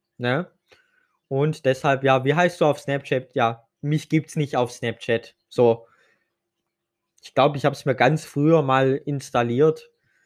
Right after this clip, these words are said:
aber relativ schnell wieder von meinem Handy gelöscht und deshalb, ja. „Wie heißt du auf Snapchat?“ Mich gibt's nicht auf Snapchat. Gut, Leute. Nächste Frage ist,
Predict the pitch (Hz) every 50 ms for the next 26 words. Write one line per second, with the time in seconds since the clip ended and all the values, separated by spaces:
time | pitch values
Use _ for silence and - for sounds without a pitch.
0 | _ _ _ _ _ - - 117 117 120 123 127 127 123 135 135 139 131 135 -
1 | 143 131 - - - 131 127 127 127 127 123 - _ _ _ - 127 127 127 131
2 | 123 120 120 - _ _ _ _ _ _ _ - 262 262 269 247 214 175 180 180
3 | 175 170 156 135 143 127 123 127 139 - - - 127 117 120 117 117 - 123 120
4 | 120 117 117 - _ _ _ _ _ _ _ _ _ _ _ _ - 117 110 113
5 | - _ _ _ _ _ _ _ _ _ _ _ _ _ _ _ 175 190 202 208
6 | 202 - 202 170 139 - - - - 127 127 - - - 131 127 - - - _
7 | _ _ 160 180 165 160 - - 127 123 - - 127 117 - 110 107 107 - -
8 | 117 107 101 - - 113 104 - - - _ _ _ _ _ _ _ _ _ _
9 | _ _ _ _ _ _ _ _ _ - - 143 135 127 - - 120 117 113 117
10 | 117 - 120 110 117 117 _ _ _ _ _ _ _ _ _ _ _ - 131 127
11 | 131 139 160 214 226 - - - 262 262 - 196 190 190 202 202 208 214 214 208
12 | - _ _ _ _ - 139 143 160 190 - - - - - _